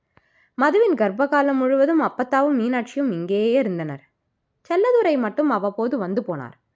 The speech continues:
ஆனால் மகளைப் போலவே பேத்தி பிறந்த பிறகு அவரும் அதிக நாட்கள் இங்குதான். அங்கு அவரின் நிலங்களையும் அரிசி ஆலையும் பார்த்தியும் அவன் நண்பன் ஒருவரும் பார்த்து கொண்டனர். பார்த்தி போன வருடம்தான்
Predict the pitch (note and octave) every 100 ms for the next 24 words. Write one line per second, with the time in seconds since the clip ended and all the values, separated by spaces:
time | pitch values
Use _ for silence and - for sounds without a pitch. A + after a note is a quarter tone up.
0 | _ _ - F3 F3+ F3 E3 F3+ C#4 F#4
1 | E4 C#4 B3 C#4 G3 - _ - D#4+ F#4+
2 | G4+ F#4 C#4 B3+ A3+ A3 C4 C#4+ G#3 G#3
3 | C#4 B3+ F3 A3 C#4+ A3+ - F3+ D3+ C#3+
4 | C#3 C#3 _ _ _ _ _ _ _ _
5 | _ _ - B3 D4+ D#4+ D4+ D4+ D4 D4
6 | D4+ G4 G4 G4 G4 D4+ A#3 D4+ F#4 D4+
7 | B3+ A3+ G#3+ B3+ F3+ _ C4 D4+ E4 D#4
8 | D#4+ E4 B3+ G#3+ G3+ A#3 C#4 A3 F#3+ F#3
9 | G#3+ F#3+ F#3 F#3+ - D#3 C3+ C#3+ _ _
10 | _ _ _ _ _ _ _ _ _ _
11 | _ _ _ - - - G3+ A3 C4 D#4+
12 | C#4 A3+ B3 C4 B3 C4 C#4 D4 C4+